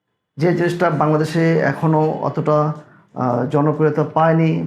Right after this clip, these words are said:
যে কোনো, যে কোনো কারণে হোক, অ্যানেস্থেসিস সাবজেক্টের, আহ, উম, প্রচার প্রচারণা খুবই কম এবং যারা অপারেশন করছেন তারা বেশিরভাগ কিন্তু জানেন না যে আপনাকে কে অজ্ঞান করছে, আপনার লাইফের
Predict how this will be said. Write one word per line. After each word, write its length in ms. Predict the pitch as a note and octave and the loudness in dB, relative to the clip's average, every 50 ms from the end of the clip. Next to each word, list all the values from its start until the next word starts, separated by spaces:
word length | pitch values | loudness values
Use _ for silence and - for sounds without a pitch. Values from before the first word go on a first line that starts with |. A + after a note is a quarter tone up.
| - | -2
যে 100 | - D3 | -2 -2
কোনো, 280 | D3 - D3+ - C#4 - | -2 -2 -6 -6 -6 -4
যে 180 | C3+ D3 D#3 D#3 | -2 -2 0 0
কোনো 200 | D#3+ E3+ E3 D#3+ | 0 0 0 0
কারণে 360 | E3 D3 C#3 D3 D#3+ E3+ E3+ | 0 2 2 2 2 2 0
হোক, 320 | D3+ D#3 E3+ F3 E3+ E3+ - - _ _ _ _ _ _ | 2 2 0 0 -2 -6 -12 -18 _ _ _ _ _ _
অ্যানেস্থেসিস 680 | C#3 C#3+ D#3+ D3 - - E3 D#3 - E3+ D#3+ E3 - | -2 -2 -2 -2 -2 -2 -4 -2 -2 -2 -4 -4 -2
সাবজেক্টের, 600 | - F3 D#3 - - E3 E3 E3 - E3+ E3+ E3 D#3+ D#3+ - - _ _ _ _ _ - | -2 -2 -2 0 0 -2 -2 0 0 0 0 -2 -2 -6 -8 -14 _ _ _ _ _ -8
আহ, 480 | C3 C3 B2+ B2+ C3 - - - - | -6 -4 -4 -4 -6 -8 -12 -8 -6
উম, 280 | C3+ C3 C3+ C3 C3+ C3 - | -4 -4 -2 -4 -4 -6 -4
প্রচার 320 | - D#3+ D#3 - E3 D#3+ D#3 D#3+ | -4 -4 0 2 0 0 0 0
প্রচারণা 340 | D#3+ D#3 D#3+ D#3 D#3 D#3 | -2 -2 0 0 0 0
খুবই 300 | D3+ D#3 - D3+ D#3 E3+ | 0 0 -2 0 0 0
কম 380 | E3 E3+ E3 D#3 E3 F#3 G3+ G3+ - - - - - - _ _ _ - | 0 2 0 0 2 0 -2 -4 -6 -10 -14 -20 -20 -20 _ _ _ -8
এবং 240 | - C#3+ C#3+ D3+ D3 | -4 -2 0 0 2
যারা 320 | C#3 D3 D3 D3+ D#3+ D#3+ D#3+ | 2 2 4 4 4 4 2
অপারেশন 440 | D3+ - D3+ D3+ D3+ - F3 E3 | 2 2 0 -2 0 0 -2 -2
করছেন 340 | E3 E3 D#3 D#3 - F3 D#3+ | -2 -2 -4 -2 -2 -4 -2
তারা 200 | D#3+ D3+ D3+ D#3 | 0 0 0 2
বেশিরভাগ 500 | D3+ D3+ D#3 D3+ - E3 D3 D#3+ D#3 D#3 | 2 0 -2 0 -2 -2 0 0 -2 -2
কিন্তু 420 | - D#3 D3+ D3 D3+ D#3 D3+ D#3 D3+ - - - _ _ _ | -2 -4 -4 -2 -2 -2 -2 -2 -4 -8 -14 -20 _ _ _
জানেন 280 | C3+ C#3+ C#3+ C#3+ D#3 D#3+ | -2 -2 0 0 0 0
না 160 | D#3+ D#3 D3 | 0 0 0
যে 320 | C3+ B2 C#3 C#3 D3 C3+ - - - _ _ - | 0 0 -2 -2 -2 -2 -4 -10 -14 _ _ -8
আপনাকে 360 | D3 D3+ - D#3 C3+ C#3+ D3 | -6 -4 -2 -4 -2 -2 -2
কে 140 | D3 D#3 D3 | 0 0 0
অজ্ঞান 340 | D3 D3 C#3 D3 D#3+ E3+ F3+ | 2 2 2 0 0 -2 0
করছে, 460 | E3 F3+ E3+ - - F3+ F3 F3+ E3+ - - - _ _ _ - | -2 -2 -4 -2 -4 -4 -4 -4 -6 -10 -14 -20 _ _ _ -6
আপনার 540 | B2 A#2+ - - D3 C#3+ D3 D3 D3+ - - _ _ _ _ - | -6 -6 -4 -2 0 0 0 0 -2 -8 -14 _ _ _ _ -4
লাইফের 760 | C#3 C3 C3+ D3 D#3 D#3+ D#3 - - E3 E3 D#3+ D#3 D3 | -2 0 2 2 2 2 0 -2 0 0 0 2 0 -2